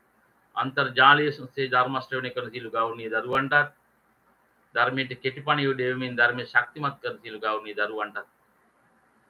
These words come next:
අනන්ත සසර පුරාවට කරගත්තා වූ සියලු පුණ්‍ය අභිසංස්කාර ධර්මත් අද දවස පුරාවට කරගත්තා වූ සියලු පුණ්‍ය සංස්කාර ධර්මත්,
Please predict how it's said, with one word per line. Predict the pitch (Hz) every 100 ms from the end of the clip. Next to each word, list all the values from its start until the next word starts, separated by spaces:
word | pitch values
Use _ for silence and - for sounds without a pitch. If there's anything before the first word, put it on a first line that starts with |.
| _ -
අනන්ත | 127 131
සසර | 135 127 139
පුරාවට | 135 131 143 156 156
කරගත්තා | 143 143 131 123 - 123
වූ | 117
සියලු | 120 120 113
පුණ්‍ය | 113 113
අභිසංස්කාර | 110 107 107 107 - 104 101
ධර්මත් | 107 120 131 139 _ _ _ _ _ _ _ _ _ -
අද | 120
දවස | 123 139 147
පුරාවට | 147 143 143 139
කරගත්තා | 131 127 123 - 123
වූ | 117 113
සියලු | 120 113
පුණ්‍ය | 107 110 110
සංස්කාර | 101 - 104 _ 101 98
ධර්මත්, | 101 104 123 123